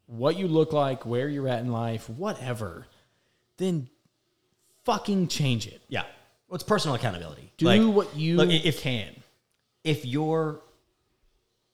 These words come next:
Speaker 2: if you like eating tubs of ice cream at night and, you know,
Speaker 1: And I do.
Speaker 2: don't, yeah, I, I talk about this with my trainer all the time. I'll start to put on weight and I'm like, "Oh, I hate this."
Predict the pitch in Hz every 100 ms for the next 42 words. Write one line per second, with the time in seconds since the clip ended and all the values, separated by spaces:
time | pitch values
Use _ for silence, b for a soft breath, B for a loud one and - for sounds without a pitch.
0 | _ _ 131 123 120 110 104 120 - 117
1 | 127 147 165 _ _ - 123 117 113 120
2 | 139 - 185 196 180 202 247 - _ _
3 | 120 117 110 110 110 104 - _ _ _
4 | _ _ _ _ _ _ _ 143 165 _
5 | 135 120 117 117 113 175 - - 131 131
6 | - _ _ _ _ _ 127 101 - 120
7 | 131 143 139 135 123 131 - 151 117 80
8 | - 78 - _ _ 101 - 110 - 113
9 | 113 139 131 - - 98 92 90 _ 82
10 | - 117 110 104 110 107 92 - -